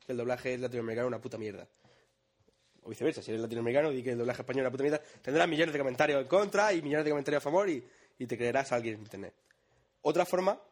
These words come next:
es meterte en un foro de juegos de Play tres y decir que el Crisis dos es el mejor juego tecnológico y que ya la Play tres ha llegado al límite. Tendrás a millones de personas que dirán, "Pues no se ve tan guapo".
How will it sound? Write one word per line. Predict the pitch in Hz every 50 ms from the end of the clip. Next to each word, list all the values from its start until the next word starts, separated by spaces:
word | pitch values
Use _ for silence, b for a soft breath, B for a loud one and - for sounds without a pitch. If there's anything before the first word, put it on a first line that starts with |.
| _ _ -
es | - 165 160
meterte | 135 120 123 143 - 160
en | 156
un | 156
foro | - 165 160 156
de | 147 143
juegos | - - 175 156 143 131 113
de | 117 110
Play | 120 147 151 151
tres | 151 160 180 254 - b b b b b b
y | 143
decir | 135 131 123 - 156 175 196 - _ _ _
que | - - 135
el | 127 127 - - -
Crisis | 143 147 165 156 - 175 160 143
dos | 143 170 175 196 214 - - -
es | 151
el | 151 147
mejor | 147 143 143 - 147
juego | 143 - 143 156 147
tecnológico | 143 147 147 147 156 156 170 170 160 185 190
y | 185 156
que | 135 135 127
ya | 135
la | 135 135
Play | 131 135 139
tres | 131 143 156
ha | 151 135
llegado | 131 127 120
al | 117 113
límite. | 110 110 107 98 104 98 B B B B
Tendrás | - 156 170 180 190
a | 185
millones | 175 165 147 175 185 185
de | 190
personas | 170 - - 180 196 185
que | 180
dirán, | 165 156 156
"Pues | - - 165 147 147
no | 175 190 196
se | - 220
ve | 220 214 190
tan | 160 147 123 117 117
guapo". | 143 165 170 - 131 113